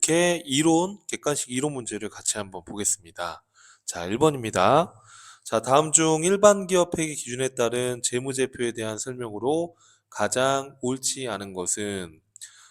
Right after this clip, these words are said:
자, 재무상태표는 일정 시점 현재 기업 실체가 보유하고 있는 경제적 자원인 자산과 경제적 의무인 부채, 그리고 자본에 대한 정보를 제공하는 보고서이다. 맞죠?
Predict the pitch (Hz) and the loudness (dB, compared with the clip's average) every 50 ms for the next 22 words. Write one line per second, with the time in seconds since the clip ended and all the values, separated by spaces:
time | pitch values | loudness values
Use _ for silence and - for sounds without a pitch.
0 | _ _ - - 110 104 - - 139 151 180 180 175 190 175 170 165 - 170 165 | _ _ 0 0 2 2 4 2 2 2 2 0 0 0 0 -2 -4 -2 0 2
1 | 160 160 160 160 160 156 156 156 151 151 151 - - 190 165 127 117 120 117 107 | 4 6 6 6 6 6 6 4 4 2 0 -2 -2 -2 0 0 0 0 -2 -4
2 | 110 139 165 170 - - 180 175 175 170 - - _ _ - 139 131 131 135 147 | -4 -4 -6 -2 0 0 0 0 0 -2 -4 -4 _ _ 0 2 4 4 4 4
3 | 175 196 - - _ 180 - 117 117 - 170 170 165 - - 127 127 120 - - | 2 -2 -8 -10 _ -6 -6 -4 -2 -2 -2 -2 -2 -2 -2 -2 0 0 -2 -4
4 | 160 160 - - 156 147 139 139 139 131 - 120 120 123 123 120 113 107 110 101 | -4 -4 -4 -2 -2 0 0 2 0 0 0 0 2 4 4 4 4 2 0 -4
5 | 95 92 101 127 160 160 123 92 82 - _ - - - - - - - _ _ | -6 -6 -6 -4 -4 -4 -4 -6 -10 -16 _ -20 -20 -20 -20 -20 -20 -20 _ _
6 | - - 123 127 139 135 139 143 135 147 139 - - - 117 107 107 110 107 113 | 0 2 2 2 2 0 -2 2 4 4 2 4 0 0 0 2 2 2 0 -2
7 | 127 131 127 120 - - 98 - 127 127 123 117 107 104 92 98 120 147 170 - | -4 -6 -6 -6 -6 -4 -2 -2 -2 -4 -4 -2 2 2 4 4 4 2 0 -2
8 | - - - - - - _ _ - - 127 127 135 135 131 139 135 143 135 120 | -8 -16 -20 -20 -20 -20 _ _ -4 0 0 0 0 0 0 2 4 4 4 4
9 | 113 110 113 113 113 113 113 117 139 165 190 190 180 127 110 - 117 - - - | 2 0 0 0 -2 -2 -2 -2 -2 -2 -4 -6 -8 -10 -6 -6 0 2 2 2
10 | 98 82 73 - _ _ _ _ _ _ - 113 117 113 117 151 175 196 214 214 | 2 -4 -6 -12 _ _ _ _ _ _ -6 -2 -2 0 4 6 6 6 6 2
11 | - - - _ _ _ _ - - 113 110 123 156 165 165 156 156 156 151 131 | -4 -14 -20 _ _ _ _ 0 4 4 4 4 4 2 4 4 4 4 4 2
12 | 135 123 120 123 127 123 - 117 107 104 107 107 110 120 120 110 - 110 101 104 | -2 -4 0 0 0 0 0 -2 -4 -8 -8 -8 -8 -8 -10 -10 -8 -6 -6 -6
13 | 101 98 98 90 - - 87 85 82 80 78 85 85 85 - - - 104 90 90 | -6 -6 -8 -10 -8 -8 -8 -6 -6 -8 -6 -6 -8 -6 -4 -2 -2 0 2 4
14 | 113 147 175 196 - _ | 4 2 2 0 -4 _